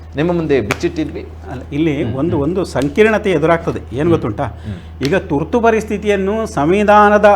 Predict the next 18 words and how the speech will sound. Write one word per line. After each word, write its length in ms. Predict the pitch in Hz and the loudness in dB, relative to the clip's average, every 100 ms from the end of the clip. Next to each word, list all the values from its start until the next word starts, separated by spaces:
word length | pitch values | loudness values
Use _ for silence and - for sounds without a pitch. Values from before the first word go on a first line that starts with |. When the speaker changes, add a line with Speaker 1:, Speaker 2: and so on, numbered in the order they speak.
| - | 4
Speaker 2:
ಅನ್ವಯವೇ 580 | 131 165 196 214 226 262 | 2 4 6 8 8 8
ಅವರು, 540 | 240 208 202 185 180 - - - | 8 6 4 2 -4 -14 -14 -6
ಇಂದಿರಾ 220 | 160 175 | -2 0
ಗಾಂಧಿ 260 | 170 160 160 | 2 2 0
ಅವರು 220 | 185 170 | 0 -2
ಜಾರಿಗೆ 340 | 160 160 156 | 2 2 2
ಮಾಡಿದ್ದಾರೆ. 360 | 151 147 127 95 | 0 -2 -4 -8
Speaker 1:
ಹ್ಮ್. 420 | - - - 110 | -12 -16 -10 -2
Speaker 2:
ಈ 100 | 143 | -2
ತುರ್ತು 440 | 160 156 175 214 | 0 -2 0 0
ಪರಿಸ್ಥಿತಿ 680 | 226 226 220 226 208 214 214 | 4 4 4 -2 -2 0 0
ಸಂವಿಧಾನ 500 | 214 165 190 202 190 | 0 -2 0 0 0
ವಿರೋಧಿ 340 | 180 170 175 170 | 2 2 2 0
ಆಗುವುದಿಲ್ಲ. 520 | 135 135 143 135 110 - - - | 0 0 -2 -4 -6 -10 -14 2
ಯಾಕಂದ್ರೆ 680 | 139 - 170 139 165 - - - - 127 | 4 4 6 6 4 0 -14 -18 -14 4
ದೇಶದ 380 | 160 190 202 185 | 6 8 8 6
ಸ್ಥಿರತೆ, 720 | 185 180 180 180 175 170 - | 4 2 2 2 -2 -4 -2
ಭದ್ರತೆ 580 | 117 139 175 180 180 170 | 2 4 6 6 8 6